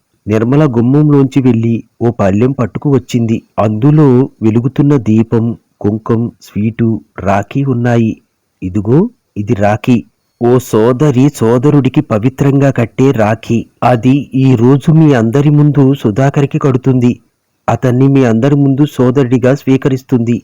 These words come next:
ఇది కేవలం మీ అపోహ తొలగించడానికి. మిమ్మల్ని నమ్మించాల్సిన అవసరం తనకు లేకపోయినా నేను ఒప్పించాను. ఓ కుటుంబంలా కలిసిమెలిసి ఉండాల్సిన చోట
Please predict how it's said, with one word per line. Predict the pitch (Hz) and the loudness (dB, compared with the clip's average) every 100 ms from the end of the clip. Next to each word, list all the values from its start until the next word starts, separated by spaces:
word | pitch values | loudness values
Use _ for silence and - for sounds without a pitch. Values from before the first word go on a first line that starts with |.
| - | -2
ఇది | 120 117 123 139 | 0 2 0 0
కేవలం | - 123 135 151 160 156 | 2 2 4 4 4 4
మీ | 147 | 4
అపోహ | 123 - 147 147 | 2 0 0 0
తొలగించడానికి. | - 123 120 135 143 131 123 117 120 120 - _ _ _ 95 | 0 0 0 0 0 0 0 0 0 0 -2 _ _ _ -2
మిమ్మల్ని | 123 123 127 131 | 0 2 2 2
నమ్మించాల్సిన | 113 110 139 143 151 143 156 151 - | 2 0 0 0 0 0 0 0 -2
అవసరం | 113 113 143 139 | -6 -4 -2 -2
తనకు | 135 131 127 | 0 -2 0
లేకపోయినా | 117 90 - - 107 107 131 208 196 _ _ 104 | 0 0 -6 -2 0 2 0 -2 -6 _ _ -2
నేను | 127 117 123 | 0 2 0
ఒప్పించాను. | 120 104 139 139 139 120 113 - | -2 -4 -4 -2 0 0 -2 -2
ఓ | 120 131 | 0 0
కుటుంబంలా | - - 143 160 160 160 160 | 0 0 2 2 4 4 2
కలిసిమెలిసి | - 123 120 156 156 147 - | 0 -2 0 0 2 2 0
ఉండాల్సిన | 139 127 139 143 - 143 135 127 | 2 2 2 0 0 -2 0 0
చోట | 131 | 0